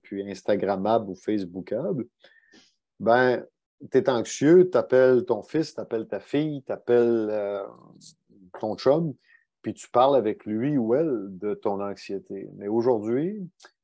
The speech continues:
tout le monde en a tellement l'impression d'en avoir plein les bottes avec ses propres problèmes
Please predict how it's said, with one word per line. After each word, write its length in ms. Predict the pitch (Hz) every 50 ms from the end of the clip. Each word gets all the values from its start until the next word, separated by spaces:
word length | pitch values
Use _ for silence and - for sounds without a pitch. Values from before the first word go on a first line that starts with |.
| _ _ _
tout 100 | - 143
le 60 | 135
monde 240 | 135 147 170 180 156
en 100 | 127 110
a 80 | 110 104
tellement 680 | - - 131 120 117 113 117 127 139 151 156 156 147
l'impression 760 | 123 113 107 117 123 123 123 117 113 - - - 139 139 147 135
d'en 140 | 117 107 104
avoir 380 | 98 95 101 113 113 101 -
plein 220 | - - 127 139 135
les 120 | 123 113
bottes 300 | 95 90 120 131 131 -
avec 220 | 101 92 98 92
ses 160 | - - 107 90
propres 440 | - - 101 117 131 123 - 107
problèmes 640 | 95 - 95 98 92 90 95 98 117 175 254 240 185